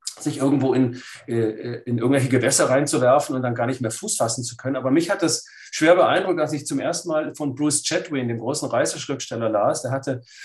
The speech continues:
war nicht nur angestellt beim Sunday Times Magazine, ähm, als, als Schreiber, sondern der hatte, glaub ich, auch einen sehr gut dotierten Posten bei Sotheby's, bei dem Auktionshaus. Und eines Tages kündigte er und sagte irgendwie, äh, indirekt, „Ich hab keine Lust mehr, ich bin, ich bin, ich bin fort, ich bin dann mal weg“, so ungefähr,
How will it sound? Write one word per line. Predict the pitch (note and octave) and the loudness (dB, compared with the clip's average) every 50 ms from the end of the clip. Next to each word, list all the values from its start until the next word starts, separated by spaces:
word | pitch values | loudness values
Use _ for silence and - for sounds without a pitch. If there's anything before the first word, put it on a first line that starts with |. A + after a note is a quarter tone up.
| - - - - | -18 -18 -8 -2
war | A#2+ A#2+ C3 | 0 2 2
nicht | D#3+ D#3+ | 2 4
nur | D#3+ C#3 G#2 | 2 2 4
angestellt | B2+ D#3+ E3+ F3 E3+ D#3+ D#3 D#3 D#3 | 4 4 2 2 2 2 2 2 2
beim | D3 C3+ C3+ C3+ | 2 2 2 2
Sunday | C3 - D3 D3 C#3 B2 | 0 -2 -2 -2 -2 -2
Times | A#2 C3+ C3+ C#3+ E3+ F#3 - - | -2 -2 -2 -2 -2 -2 -2 -2
Magazine, | E3 E3 F3 F3 - D#3+ F3 F3+ F3+ F3+ F3+ - | -2 0 0 0 0 0 0 0 0 -2 -4 -6
ähm, | C#3+ D3 D3 D3+ D3 - | -4 -4 -4 -4 -6 -6
als, | - C#3 C#3 C3+ - - - | -4 -4 -4 -4 -6 -6 -4
als | B2+ C3+ - | -4 -4 -4
Schreiber, | - - A#2+ C#3+ D#3 E3 D3 | -2 0 2 2 2 0 0
sondern | B2+ C#3+ C#3 C3+ B2+ | -2 0 -2 0 0
der | B2 | -2
hatte, | A2+ A2 - C3+ | -2 -4 -4 -4
glaub | B2 C3 B2 | -4 -2 -2
ich, | C3 C3 | -2 -2
auch | B2 | -2
einen | C3 B2+ | -4 -4
sehr | A#2+ C3+ C#3+ D3+ | 0 0 0 0
gut | D3+ E3 D3+ - | 0 -2 -4 -4
dotierten | B2+ A#2+ - C#3+ C#3+ - B2+ | -4 -6 -6 -6 -6 -6 -6
Posten | A2+ C3 C#3+ - - - C#3+ | -4 -4 -4 -4 -4 -4 -4
bei | A#2+ B2 A#2+ A#2+ | -2 -2 -2 -2
Sotheby's, | A#2 - D3 D3 C#3+ C#3 A#2+ G#2+ G#2 G#2+ - | -2 -2 -2 0 -2 -2 -2 -2 -6 -6 -6
bei | - G#2+ | -6 -6
dem | A2+ A2 | -6 -6
Auktionshaus. | - G#2+ A2+ - - A#2 B2+ D3 C#3+ - A#2+ B2+ C3 - - - - _ _ _ _ - | -6 -8 -8 -6 -2 0 0 0 0 0 0 -2 -2 -2 -6 -14 -20 _ _ _ _ -2
Und | - - | 2 4
eines | - A3 C4 C#4 C4+ - | 6 6 6 6 6 4
Tages | - G3 G3+ F#3+ - C3+ - - - - _ _ _ _ _ _ _ _ - | 4 4 4 4 4 2 0 -2 -4 -10 _ _ _ _ _ _ _ _ -8
kündigte | - - A#3 C4+ C4 G#3+ - - - E3 | -2 2 4 4 4 4 2 0 0 0
er | C3 A#2 C#3 D#3 F3+ D#3 | 2 4 4 4 4 4
und | D#3 D3+ | 2 2
sagte | C#3+ D#3+ F3 F#3+ F#3+ - G3 | 4 4 4 2 2 -2 -4
irgendwie, | F#3 - E3+ F3+ F3+ F#3 F3+ F3 F3 F3 F3+ F3+ F3+ - | -2 0 2 2 2 2 2 2 4 4 4 4 2 -2
äh, | - D#3 D#3+ D#3+ | -4 -6 -6 -4
indirekt, | D#3+ F3 F3 E3+ E3 E3+ E3+ | -4 -2 0 0 0 -2 -2
„Ich | F3 | -4
hab | E3+ E3+ | -6 -4
keine | - E3 D#3+ D3+ | -4 -2 -2 0
Lust | D#3 - - - - F3 | 0 -2 -4 -6 -4 -2
mehr, | F3 E3+ E3+ F3 E3 | 0 0 0 0 -4
ich | D#3+ - - | -6 -8 -4
bin, | E3+ E3 E3+ E3 - | -2 -2 -2 -4 -6
ich | - - - | -10 -6 -4
bin, | E3+ D#3 - - - | -4 -4 -4 -6 -10
ich | - - | -10 -6
bin | - F3+ E3+ | -2 -2 2
fort, | E3+ F3 C#3 A#2 - | 4 4 4 2 0
ich | - | 0
bin | - - D3 | 0 2 2
dann | C#3+ C#3+ | 2 4
mal | D#3 D#3 C#3 | 4 2 4
weg“, | D3 F3 - - | 2 0 -2 -2
so | - A2+ | -6 -6
ungefähr, | G#2 A2 A2 A#2 A#2 - B2+ C3+ D#3+ E3+ - | -6 -6 -6 -6 -4 0 2 2 2 0 -2